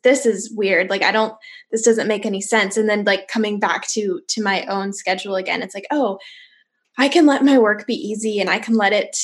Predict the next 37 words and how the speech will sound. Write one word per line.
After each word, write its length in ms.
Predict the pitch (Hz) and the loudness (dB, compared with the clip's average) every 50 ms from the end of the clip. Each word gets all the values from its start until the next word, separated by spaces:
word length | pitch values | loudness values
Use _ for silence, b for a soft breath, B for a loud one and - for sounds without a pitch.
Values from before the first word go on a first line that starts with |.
| - - _ _ _ | -8 -10 _ _ _
flow." 680 | - - - - 208 202 185 190 196 233 302 359 370 359 B B B B B _ _ _ - | -20 -14 -10 -6 -2 0 2 4 6 6 6 4 4 2 B B B B B _ _ _ 2
And 100 | 233 233 | 4 4
it, 160 | 220 - - | 4 4 2
it's 180 | - 214 214 - | -2 -4 -4 0
such 380 | - 240 226 226 226 - - - - - | 2 2 2 2 2 0 -2 -2 -4 -4
a 500 | 214 208 202 202 196 196 202 208 208 - _ _ _ _ _ _ - - | -2 -2 0 0 0 0 -2 -2 -6 -14 _ _ _ _ _ _ -4 -2
shift 500 | - - - 254 233 226 226 - - - | 0 2 4 4 4 2 0 -4 -10 -8
in 180 | - 226 214 | -6 -4 -2
mindset. 800 | 202 202 185 190 190 202 202 196 185 - - - - - - - - _ - | 0 0 0 0 -2 -4 -4 -4 -4 -4 -4 -4 -4 -6 -6 -6 -8 _ -2
And 100 | 226 226 | 0 2
it, 80 | 220 - | 4 4
it 120 | 240 240 | 4 4
takes 260 | 262 269 277 269 - 415 | 4 2 2 2 2 4
a 40 | 403 | 4
lot 220 | 330 - - - | 6 6 4 4
of 140 | 294 302 226 | 4 2 2
retraining 480 | 202 226 226 220 220 220 202 208 214 214 | 4 4 4 4 2 0 -2 0 0 0
your 120 | 190 185 | -2 -2
brain 260 | 180 185 190 196 170 190 | 0 0 -2 -2 -2 -2
to 120 | - 220 | -2 0
be 120 | 202 196 185 | 0 0 0
okay 240 | 185 - - 190 196 | 0 -2 -2 -2 -2
with 140 | 196 196 | -2 -2
that 240 | 196 - - - - | -4 -6 -6 -4 -4
too, 320 | - 240 202 185 - B B B B B - | -2 -2 0 0 -2 B B B B B -8
after 260 | - 208 202 - - 208 | -6 -6 -4 -4 -4 -2
you've 240 | 208 202 196 202 | -2 -2 -4 -2
worked 260 | 202 190 185 190 185 214 | -2 -2 -4 -4 -4 -6
in 100 | 190 185 | -4 -4
a, 120 | 180 - - | -4 -4 -6
like, 120 | 202 196 202 | -8 -8 -6
a 40 | 196 | -6
normal 360 | 190 190 185 185 190 180 202 | -4 -4 -4 -4 -6 -6 -8
setting 360 | 202 - 180 180 - - 196 - | -8 -6 -6 -4 -4 -6 -6 -8
for 140 | - - - | -8 -8 -8
a 60 | - | -6
while. 380 | - - 60 62 - - - - | -4 -2 -2 -2 -4 -6 -10 -14